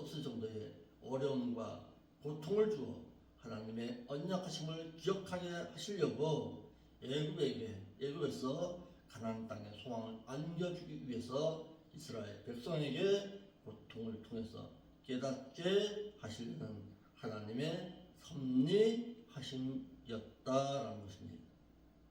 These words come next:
이와 같이 믿는 자가 하나님의 언약을 잃어버리게 되면은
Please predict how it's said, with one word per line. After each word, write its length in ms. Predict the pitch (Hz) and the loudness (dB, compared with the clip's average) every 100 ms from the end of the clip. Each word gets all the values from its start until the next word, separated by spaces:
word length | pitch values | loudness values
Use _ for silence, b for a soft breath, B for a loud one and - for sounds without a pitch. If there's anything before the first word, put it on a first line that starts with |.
| - - - - - - - | -20 -20 -20 -20 -20 -20 -8
이와 240 | 123 151 160 | 4 10 10
같이 500 | - - 127 - - - - - - - | 10 2 2 0 -6 -14 -20 -20 -16 -2
믿는 300 | 123 135 127 | 0 2 2
자가 640 | 120 120 110 - - - - | 2 2 0 -2 -6 -18 -20
하나님의 960 | - - 135 135 135 139 139 139 - - - | -12 -2 2 2 2 0 0 -4 -10 -14 -4
언약을 880 | 127 165 190 180 190 190 202 - - - - | 2 6 8 8 6 6 4 -2 -12 -14 -4
잃어버리게 800 | 127 123 113 107 107 98 - - | 4 4 2 -4 -6 -6 -6 0
되면은 720 | 147 190 208 196 131 - | 2 4 4 4 2 -2